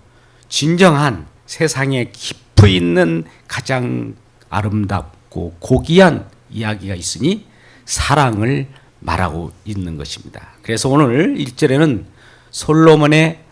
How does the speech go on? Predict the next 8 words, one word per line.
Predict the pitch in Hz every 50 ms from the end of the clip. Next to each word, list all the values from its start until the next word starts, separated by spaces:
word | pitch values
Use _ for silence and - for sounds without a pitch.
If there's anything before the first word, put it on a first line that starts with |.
| _ _ _ _ -
아가라, | - 98 95 92 87 87 80 80 85 - - - - - - _ _ _
솔로몬의 | - - - 160 156 156 151 147 147 143 147 147 143 139 - - _ _ _
사랑 | - - - - - 120 120 113 113 113 - -
이야기라, | - 82 95 101 92 - - - - - - - - - - - - -
이렇게 | - 151 156 151 - - 123 107 - - _ _
운을 | - 123 113 101 92
띄고 | 92 - 127 110 104
있습니다. | 87 - - - - - - - - -